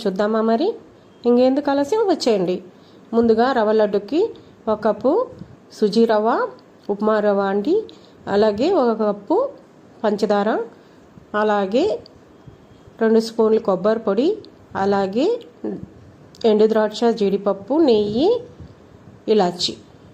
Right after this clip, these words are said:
ముందుగా మనము స్టవ్ వెలిగించుకొని కడాయి పెట్టుకోవాలి. కడాయి హీట్ అయిన తర్వాత గీ వేసుకోవాలండి. ఇక్కడ నేను గీని ఒక త్రీ స్పూన్స్ గీ వేస్తున్నాను.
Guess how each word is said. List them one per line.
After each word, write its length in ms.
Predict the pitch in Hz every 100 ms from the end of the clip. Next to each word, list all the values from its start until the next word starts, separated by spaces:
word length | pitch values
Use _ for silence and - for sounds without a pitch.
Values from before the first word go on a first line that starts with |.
| -
ముందుగా 280 | 240 254 277 277
మనము 260 | 226 220 285 466 - - - - - - - - - - - -
స్టవ్ 240 | - 208 208
వెలిగించుకొని 600 | 220 214 220 - 208 233 233
కడాయి 260 | 196 202 208
పెట్టుకోవాలి. 680 | 202 190 180 180 175 190 330 440 - - - - - - - - - - -
కడాయి 300 | - 233 277 262
హీట్ 180 | 233 226
అయిన 180 | 220 214
తర్వాత 400 | 196 185 185 190 240 427 - - - - 190 196
గీ 100 | 247 240
వేసుకోవాలండి. 880 | 220 220 - 185 185 180 180 196 320 403 - - - -
ఇక్కడ 240 | 226 247 254 233
నేను 200 | 226 240 208
గీని 320 | 226 226 285 453 - - - - 208
ఒక 100 | 214 214
త్రీ 140 | - 233
స్పూన్స్ 340 | 233 247 247 247 190
గీ 100 | 208 196
వేస్తున్నాను. 680 | 190 - 185 185 180 185